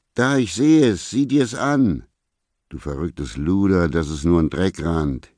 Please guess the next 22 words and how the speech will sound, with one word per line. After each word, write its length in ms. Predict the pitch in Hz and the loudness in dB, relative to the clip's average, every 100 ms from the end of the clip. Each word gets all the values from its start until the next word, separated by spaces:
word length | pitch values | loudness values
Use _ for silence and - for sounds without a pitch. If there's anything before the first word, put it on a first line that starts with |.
| _ - | _ -6
"Nein, 500 | 139 156 170 160 139 | -4 0 4 4 4
das 160 | 120 | 0
ist 240 | 120 113 - | -4 -6 -2
Saft, 520 | 165 151 - - - - | -2 -2 -8 -20 -20 -8
das 320 | - 151 - | -6 -6 -4
ist 380 | 135 139 - - | -4 -4 -6 -4
Saft." 520 | 151 151 - - - _ _ _ _ _ _ _ _ _ | -2 -2 -8 -20 -20 _ _ _ _ _ _ _ _ _
Oder 240 | 71 71 71 | -4 -2 -2
sie 140 | 67 | -4
kam 220 | - 69 | -4 -2
reingerannt, 760 | 71 80 98 90 82 76 78 69 | 0 2 4 4 0 0 0 0
während 340 | 73 73 78 - | -2 0 -2 -4
ich 200 | 78 - | -8 -4
mich 240 | 80 - | -4 -4
unter 280 | 71 71 73 | -6 -4 -6
den 300 | 67 69 - | -4 -6 -4
Armen 480 | 90 95 85 76 65 | -2 0 2 0 -2
wusch 300 | 85 76 76 | -2 -2 -4
oder 220 | 65 69 | -6 -8
zwischen 360 | - 78 71 | -8 -8 -6
den 180 | 65 67 | -6 -6
Beinen. 520 | 80 87 92 85 73 | -2 0 2 2 0